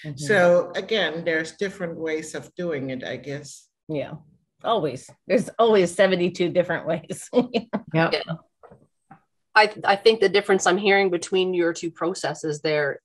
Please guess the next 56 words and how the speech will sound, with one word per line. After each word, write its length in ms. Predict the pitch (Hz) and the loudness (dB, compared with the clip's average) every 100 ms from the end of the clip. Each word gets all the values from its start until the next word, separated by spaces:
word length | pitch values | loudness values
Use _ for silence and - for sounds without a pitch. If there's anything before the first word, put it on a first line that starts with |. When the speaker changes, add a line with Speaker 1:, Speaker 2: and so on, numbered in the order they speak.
| - | -8
Speaker 4:
and 100 | 165 | -4
you 60 | 160 | -2
guys 220 | 151 147 | -2 -4
can 160 | 151 147 | -8 -8
correct 280 | 160 156 | -6 -4
me 60 | 156 | -4
if 120 | 160 | -4
I'm 140 | 143 147 | -4 0
wrong, 320 | 165 160 151 | 0 0 -2
is 320 | 147 151 151 | -2 -2 -2
that, 280 | 151 147 - - - - _ 156 | -2 -2 -4 -18 -20 -20 _ 2
um, 280 | 156 143 - | 2 0 -6
Karen's 480 | - 185 185 175 | 0 2 4 0
referring 500 | 175 165 170 147 151 147 | -2 -4 -2 -2 -6 -6
to, 340 | 170 151 151 _ _ _ - | -4 -4 -8 _ _ _ 4
"There's 240 | 202 196 | 4 6
no 120 | 180 | 2
budget 400 | 160 170 165 160 | 2 0 0 -2
for 120 | - 160 | -4 -2
ditching, 460 | 156 151 160 143 | -2 -2 -4 -6
so 220 | 143 151 | -6 -4
I'm 140 | 151 170 | -2 0
gonna 160 | 156 | -2
try 240 | 151 - 156 | -4 -2 -2
to 180 | 151 - 147 | -4 -8 0
ditch 220 | 185 - | 0 0
it 60 | |
as 140 | 165 151 | -4 -2
best 260 | 151 156 | -2 -2
as 100 | 160 139 | -6 -8
I 80 | |
can 340 | 147 - 151 151 | -8 -6 -6 -4
as 240 | 147 147 147 | -4 -2 -4
I 140 | 139 | -4
go 400 | 143 156 143 170 | -2 -2 0 0
and 120 | 160 | 0
try 180 | - 165 | 0 0
to 100 | 160 | -2
choose 320 | 160 214 226 | -4 -4 -4
designs 640 | 202 170 156 147 143 147 - | -4 -2 0 0 0 -4 -4
that 140 | 151 | -2
I 80 | 143 | -4
can 200 | - 156 | -4 -6
sneak 360 | - 214 208 175 | -4 -2 0 0
into 220 | 156 - | -2 -4
the 80 | 151 | -6
ditch 220 | 143 - | -4 -6
as 100 | 143 | -6
I 80 | 143 | -6
go." 240 | 143 139 | -4 -4
And 180 | - 156 | -4 -2
then 180 | 156 151 - | -2 -4 -2
Ava's, 500 | 165 156 156 - - - - _ _ _ | -2 -2 -4 -4 -10 -18 -20 _ _ _
um, 440 | 160 143 139 135 - | -4 -4 -6 -8 -4
method 380 | 156 143 165 143 | -2 -2 -2 -2
is 300 | 135 131 | -2 -4